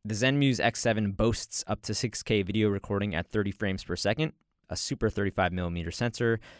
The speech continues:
compatibility with four D L mount lenses in sixteen millimeter, twenty-four millimeter, thirty-five millimeter, and fifty millimeter sizes, and a brand new D J I cinema color system to allow for greater freedom in post-production.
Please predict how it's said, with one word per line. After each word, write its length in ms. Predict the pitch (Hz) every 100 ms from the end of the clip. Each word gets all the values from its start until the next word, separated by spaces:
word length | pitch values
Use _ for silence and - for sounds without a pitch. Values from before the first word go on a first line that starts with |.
| -
compatibility 680 | - 113 127 139 123 120 113
with 200 | 104 101
four 380 | - - 123 139
D 240 | 123 117 110
L 80 |
mount 260 | 104 92 -
lenses 540 | 98 95 110 123 127 -
in 200 | 110 95
sixteen 420 | - 107 - 104
millimeter, 340 | 95 92 92 92
twenty-four 460 | - 101 92 98
millimeter, 360 | 90 85 85 85
thirty-five 380 | - 92 90 82
millimeter, 520 | 82 82 85 78 80 -
and 200 | 80 -
fifty 260 | 156 -
millimeter 400 | 90 80 80 78
sizes, 560 | - 78 80 92 107 - - - _ _
and 240 | 107 104 98
a 160 | 104
brand 420 | 90 104 135 147 117
new 220 | 117 110
D 160 | 120
J 240 | 127 127 107
I 240 | 92 87
cinema 340 | - 135 131 120
color 240 | 104 95
system 520 | - 95 - 92 90
to 180 | - 98
allow 300 | 92 82 82
for 320 | - 90 90 - -
greater 320 | 104 120 110
freedom 340 | - 90 87 85
in 80 |
post-production. 800 | - 85 - 85 67 - - -